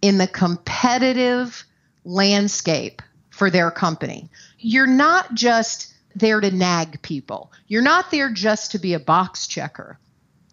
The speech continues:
You are there to show your organization how to drive compliant outcomes at the lowest practical and effective price point that will create a competitive advantage for your institution.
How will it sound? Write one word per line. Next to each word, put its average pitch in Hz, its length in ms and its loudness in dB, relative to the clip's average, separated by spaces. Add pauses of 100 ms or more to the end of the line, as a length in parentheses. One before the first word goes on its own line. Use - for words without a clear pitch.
(160)
You 214 300 0
are 339 180 2
there 165 440 0 (240)
to 214 100 -4
show 240 280 0
your 302 240 -2
organization 202 920 -2 (200)
how 220 200 2
to 226 80 2
drive 190 440 -2
compliant 214 720 -2 (100)
outcomes 202 840 -4 (420)
at 208 160 0
the 185 80 -6
lowest 185 680 -2
practical 269 960 -2
and 196 140 -4
effective 208 760 -6
price 339 340 -2
point 165 520 -8 (540)
that 214 240 2
will 220 140 0
create 226 400 -2
a 220 60 -4
competitive 202 640 -2
advantage 170 500 -2
for 175 120 -6
your 160 180 -2
institution. 170 800 -4